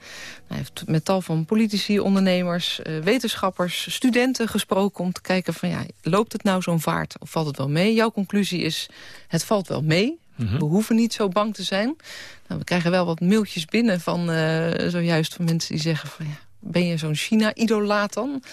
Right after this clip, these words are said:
Speaker 1: Anders dan, eh, kan je niet die conclusie trekken.
Speaker 2: Oh, oké.
Speaker 1: Als je het hebt over slechte arbeidsomstandigheden... Van, ja, het is ook nogal een klus om mensen, zoveel mensen aan het werk te houden.
Speaker 2: Ja.
Speaker 1: Reageer er eens op. Krijg je vaker die kritiek?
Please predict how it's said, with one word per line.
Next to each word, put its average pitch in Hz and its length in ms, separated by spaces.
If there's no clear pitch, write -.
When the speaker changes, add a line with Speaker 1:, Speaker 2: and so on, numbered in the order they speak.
Speaker 1:
Anders 170 280
dan, 160 280
eh, 147 140
kan 170 200
je 165 60
niet 185 200
die 180 120
conclusie 190 500
trekken. 226 460
Speaker 2:
Oh, 151 80
oké. 117 120
Speaker 1:
Als - 100
je 175 60
het 127 100
hebt 185 140
over 175 180
slechte - 320
arbeidsomstandigheden... 170 960
Van, 170 100
ja, 165 120
het 151 160
is 160 120
ook 147 120
nogal 147 260
een 131 80
klus 180 280
om 214 100
mensen, 208 340
zoveel 196 260
mensen 196 320
aan 196 60
het 180 100
werk 190 240
te 175 100
houden. 190 400
Speaker 2:
Ja. 120 180
Speaker 1:
Reageer 202 340
er 190 80
eens 196 80
op. - 120
Krijg 247 180
je 220 60
vaker 233 300
die - 80
kritiek? - 440